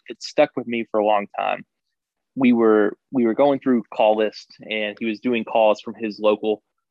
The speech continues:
community, trying to, uh, get, get up funds for his reelection, um, coming up in about eighteen months from the time we talked. And I give him a name, and this donor gave two hundred and fifty dollars.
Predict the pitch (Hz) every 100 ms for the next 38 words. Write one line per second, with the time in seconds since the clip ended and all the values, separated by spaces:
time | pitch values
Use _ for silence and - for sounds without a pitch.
0 | _ 123 113 107 107 110 113 107 110 -
1 | 113 110 123 - 95 78 85 - 117 107
2 | - - 117 113 120 - - 110 107 -
3 | 104 117 - 113 107 104 - - 107 -
4 | _ _ _ - 107 101 101 120 110 104
5 | 104 101 104 98 127 110 120 110 101 -
6 | - 107 98 - 107 104 - 107 101 101
7 | _ _ _ _ - - 135 127 117 117
8 | 117 - - 123 120 143 170 143 127 101
9 | 95 104 _ _ _ _ _ _ _ _
10 | 143 131 120 110 110 120 131 - 135 156
11 | 117 113 - _ _ _ _ 120 110 107
12 | 98 - 135 123 107 107 104 - 104 107
13 | 98 - - - -